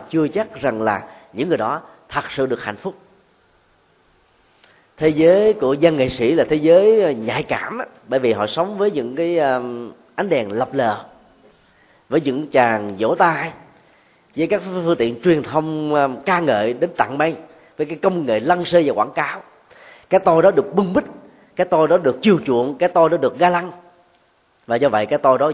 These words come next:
dễ dàng bị tổn thất, dễ dàng bị thương tật, dễ dàng bị khổ đau, dễ dàng bị ngã quỵ lắm.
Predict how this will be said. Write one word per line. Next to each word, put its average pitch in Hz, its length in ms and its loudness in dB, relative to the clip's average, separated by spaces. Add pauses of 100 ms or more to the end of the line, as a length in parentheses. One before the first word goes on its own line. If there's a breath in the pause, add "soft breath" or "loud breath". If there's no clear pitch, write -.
dễ 113 200 -2
dàng 131 300 0
bị 101 100 -4
tổn 110 220 -6
thất, 180 140 -8 (1160)
dễ 131 120 0
dàng 131 320 0
bị 107 160 -2
thương 160 220 -2
tật, 120 140 0 (720 soft breath)
dễ 120 100 0
dàng 139 320 2
bị 110 140 -2
khổ 139 220 0
đau, 139 380 -2
dễ 127 100 0
dàng 123 240 -2
bị 110 120 -4
ngã 113 280 -8
quỵ 117 200 0
lắm. 139 120 -8